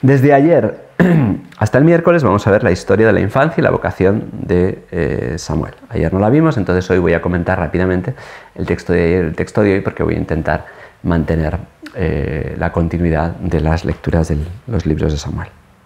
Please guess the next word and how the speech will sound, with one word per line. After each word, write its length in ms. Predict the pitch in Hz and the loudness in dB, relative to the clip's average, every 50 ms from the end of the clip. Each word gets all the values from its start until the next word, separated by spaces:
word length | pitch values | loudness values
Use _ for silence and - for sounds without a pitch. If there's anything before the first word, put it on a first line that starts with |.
| _ _ _ _ _ _ _ _ _ _ _ _ _ - - - - - - - - - - - - - - - _ _ - | _ _ _ _ _ _ _ _ _ _ _ _ _ -20 -20 -20 -18 -18 -16 -16 -16 -16 -16 -16 -18 -18 -20 -20 _ _ 0
Em, 1120 | 110 113 110 110 110 110 110 110 110 110 107 107 107 107 104 104 104 101 101 98 95 90 | 2 4 4 4 4 4 4 4 4 4 4 4 4 4 4 4 4 4 4 4 4 2